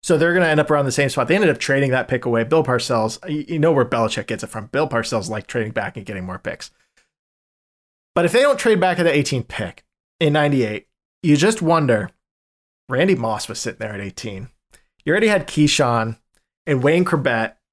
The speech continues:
and Curtis Johnson as your back.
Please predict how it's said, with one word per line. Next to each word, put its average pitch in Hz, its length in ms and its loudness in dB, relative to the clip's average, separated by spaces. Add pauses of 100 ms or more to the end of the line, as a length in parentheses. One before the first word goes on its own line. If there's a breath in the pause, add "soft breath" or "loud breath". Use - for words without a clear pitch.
(800)
and 120 480 0 (200)
Curtis 180 260 0
Johnson 117 640 -4 (1400)
as 131 160 0
your 120 100 -2
back. - 640 -6